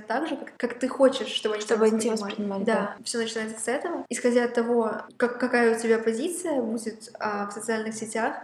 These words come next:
Speaker 1: ты выбираешь свою целевую аудиторию, ее нужно просто изучить вдоль и поперек, это очень сложно. Найти нужную информацию о тех людях, которые тебе нужны, и настроить рекламу конкретно на них.
Speaker 2: Мгм.
Speaker 1: Да, есть сервисы платные, есть сервисы бесплатные,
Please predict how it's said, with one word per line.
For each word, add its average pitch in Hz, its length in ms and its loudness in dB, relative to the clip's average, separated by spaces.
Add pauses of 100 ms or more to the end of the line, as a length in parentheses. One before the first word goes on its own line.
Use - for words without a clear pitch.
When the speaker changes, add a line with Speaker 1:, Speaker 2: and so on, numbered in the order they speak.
(140)
Speaker 1:
ты 254 280 0
выбираешь 226 520 2
свою 214 720 -2
целевую 226 360 2
аудиторию, 247 540 2
ее 214 200 0
нужно 220 200 -8
просто 226 280 -2
изучить 220 340 -10
вдоль 208 360 2
и - 20 -4
поперек, 214 480 0
это 220 140 -4
очень 214 280 -2
сложно. 277 500 -4 (280)
Найти 233 320 -2
нужную 226 300 -4
информацию 220 560 -2
о - 20 0
тех 220 260 -4
людях, 359 260 0
которые 233 300 2
тебе 226 240 -2
нужны, 226 300 -6
и 208 180 -10
настроить 226 460 -2
рекламу 320 400 -6
конкретно 233 400 -2 (100)
на - 0 -
них. 208 380 -12
Speaker 2:
Мгм. 202 420 -2
Speaker 1:
Да, 220 440 -2 (220)
есть 233 280 0
сервисы 226 300 0
платные, 311 360 2
есть 233 140 -2
сервисы 220 300 -4
бесплатные, 302 640 -4